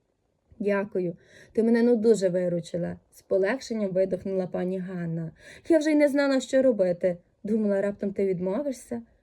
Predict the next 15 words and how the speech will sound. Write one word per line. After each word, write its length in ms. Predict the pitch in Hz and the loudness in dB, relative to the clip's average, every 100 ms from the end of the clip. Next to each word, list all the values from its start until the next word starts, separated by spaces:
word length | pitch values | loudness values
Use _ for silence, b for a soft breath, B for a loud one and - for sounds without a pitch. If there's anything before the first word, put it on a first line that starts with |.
| b b | b b
Та 140 | 240 240 | -4 -2
куди 420 | 262 277 254 277 | 0 0 2 2
я 140 | 269 | 2
дінусь? 580 | 226 233 196 180 175 - _ _ - | 2 0 0 -2 -6 -10 _ _ 2
На 120 | 254 | 4
море 280 | 262 285 247 | 6 4 4
мені 240 | 226 247 269 | 4 4 4
ніколи 400 | 214 208 202 196 | 4 2 2 2
їхати. 560 | 196 185 190 180 180 B B B | 2 0 0 -2 -4 B B B
Ану, 240 | 440 392 339 | 0 4 4
розказуй, 600 | 359 - 208 185 180 175 _ | 2 -2 -4 -4 -6 -8 _
як 180 | 403 494 | 0 2
там 140 | 214 | 0
тебе 240 | 208 190 190 | 2 0 0
справи, 600 | - 190 190 226 285 | -4 -2 0 -2 -4